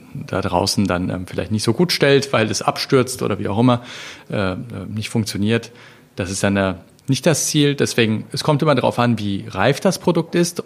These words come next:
Und dann, ja, kann man es natürlich auch schon mal für einen Road-Test mitgeben, sozusagen.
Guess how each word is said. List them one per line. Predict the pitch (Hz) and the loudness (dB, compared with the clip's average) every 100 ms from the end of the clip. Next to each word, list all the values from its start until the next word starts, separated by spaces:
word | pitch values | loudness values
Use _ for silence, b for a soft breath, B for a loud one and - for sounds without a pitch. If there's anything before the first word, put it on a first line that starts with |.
| - | -4
Und | 113 98 | -2 0
dann, | 101 131 151 | 2 2 0
ja, | 117 107 131 | 0 4 4
kann | 143 - - - | 2 -4 -4 0
man | 139 120 | 2 2
es | - | -2
natürlich | 98 - 107 - | -4 -2 -4 -4
auch | - 101 - B B B B B - | -6 -6 -10 B B B B B -4
schon | - 113 | 2 4
mal | 101 98 - | 4 2 -2
für | - 113 | -2 2
einen | 101 | 6
Road-Test | 104 120 - 107 - - - | 6 4 2 0 0 -4 -4
mitgeben, | 113 - 104 107 | -4 -2 -6 -6
sozusagen. | 120 - 113 110 107 | -10 -8 -4 -4 -4